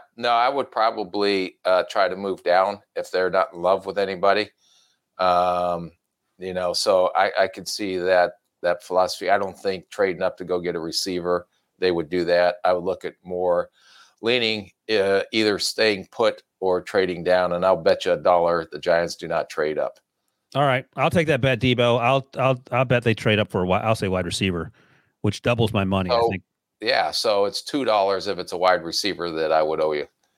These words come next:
Speaker 2: Awesome. All right,
Speaker 1: Yep.
Speaker 2: twenty-six, Cowboys, you hinted at it earlier. Tight end makes a ton of sense here. Uh, you were cheating off my paper because I had them taking Sam Laporta. I'm just gonna keep mocking him into the first round until he goes <laughs> into the first round.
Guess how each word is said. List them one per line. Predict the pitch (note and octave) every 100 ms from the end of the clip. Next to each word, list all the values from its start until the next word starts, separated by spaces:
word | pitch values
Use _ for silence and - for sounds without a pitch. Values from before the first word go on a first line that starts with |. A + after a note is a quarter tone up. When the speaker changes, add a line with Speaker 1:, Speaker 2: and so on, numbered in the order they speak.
| _ F#2+
Speaker 2:
Awesome. | E2 - E2+ _ _ _ -
All |
right, | E3
Speaker 1:
Yep. | F#3
Speaker 2:
twenty-six, | D#3+ F3+ G3 G#3 - - - -
Cowboys, | D3+ F3+ D#3+ D#3 C3+
you | C#3 C#3+
hinted | C3 D3 C#3+
at | C#3+
it | B2+
earlier. | B2 C#3+ D3 C#3+
Tight | - C3+ B2
end | B2+
makes | C3 -
a |
ton | B2+ C3
of | B2
sense | C3+ A#2+
here. | C#3+ C3 C3 - - - - _ -
Uh, | G#2+ G#2
you | A2+
were | A2
cheating | D3 A#2+
off | G#2
my | G#2
paper | - C#3+ C3 B2+
because | A#2+ G2+
I | G#2+
had | A2+
them | G#2+
taking | A2+ - F#2
Sam | A#2+ A2
Laporta. | F#2 - A#2+ B2 A#2
I'm | B2
just | C3+
gonna | D3+
keep | B2+ C#3+
mocking | A#2+ A#2+ B2
him | A#2
into | A2+
the | G2+
first | A#2+ G#2
round | A2
until | G#2+ A2
he | F#2
goes | G#2 G#2
<laughs> |
into | -
the | A2 C3+
first | - C#3 -
round. | B2+ A#2+